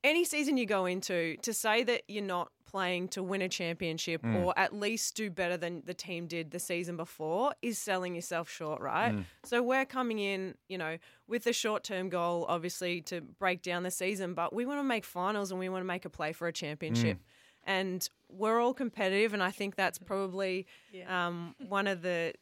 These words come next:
Speaker 1: trademarks of our team so far. And the big thing for me, like, I wouldn't still be playing now if I didn't enjoy playing.
Speaker 2: Mm.
Speaker 1: And the fact that we've put a group of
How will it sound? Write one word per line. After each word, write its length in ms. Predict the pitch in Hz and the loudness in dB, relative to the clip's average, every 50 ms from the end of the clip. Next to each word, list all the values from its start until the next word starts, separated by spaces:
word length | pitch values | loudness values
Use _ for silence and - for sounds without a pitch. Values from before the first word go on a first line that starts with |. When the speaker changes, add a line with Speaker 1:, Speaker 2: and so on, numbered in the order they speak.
| _ _ - | _ _ -10
Speaker 1:
trademarks 640 | - - 202 196 208 196 214 196 185 190 202 - | 0 2 4 4 4 4 4 4 4 4 2 0
of 100 | 208 190 | -2 0
our 140 | 185 180 170 | 2 2 2
team 480 | 170 - - 170 170 170 175 175 170 - | 0 0 0 0 0 0 0 -2 -4 -6
so 280 | - - - 196 180 175 | -6 -2 0 0 0 -2
far. 480 | - - 180 165 151 165 196 226 285 302 - - - _ _ _ - | 0 0 2 2 4 2 2 0 -2 -4 -10 -18 -20 _ _ _ -2
And 380 | 202 208 208 202 196 185 - - _ _ _ _ _ _ _ _ _ _ 180 165 | 0 0 2 0 -2 -4 -6 -10 _ _ _ _ _ _ _ _ _ _ -10 -6
the 140 | 208 214 202 | -4 -4 -4
big 340 | 180 175 - 247 247 247 - | -4 -4 -4 -2 -2 -2 -2
thing 180 | - 277 262 | -2 -4 -2
for 140 | 247 - 214 | -2 -2 -2
me, 260 | 202 190 185 180 180 | 0 2 2 2 0
like, 200 | 175 185 196 - | 0 -2 -2 -2
I 40 | 240 | 0
wouldn't 280 | 269 294 285 285 - - | 0 0 0 -2 -2 -4
still 180 | - - 226 190 | -2 -2 -2 -2
be 100 | 202 185 | -2 -4
playing 320 | - - 175 175 175 180 | -4 -6 -6 -4 -4 -4
now 180 | 175 170 170 160 | -4 -4 -4 -4
if 100 | - - | -4 -4
I 80 | 175 | -4
didn't 180 | 170 175 180 170 | -4 -4 -4 -4
enjoy 240 | 170 180 165 151 156 | -4 -4 -4 -4 -4
playing. 340 | - - 151 143 - - - | -6 -8 -8 -8 -8 -2 2
Speaker 2:
Mm. 280 | 123 120 - 107 98 - | 4 6 6 6 4 2
Speaker 1:
And 120 | - 220 | 0 0
the 60 | 220 | 0
fact 280 | - - 214 208 208 - | 2 4 4 4 4 4
that 180 | - 226 202 - - | 4 2 2 0 0
we've 200 | 196 202 180 - | -4 -6 -6 -4
put 160 | - 233 208 | -4 -4 -2
a 40 | 220 | -2
group 300 | 196 175 202 196 190 - | -2 -2 -2 -2 -2 -2
of 280 | 208 196 180 175 175 | -2 -4 -4 -4 -8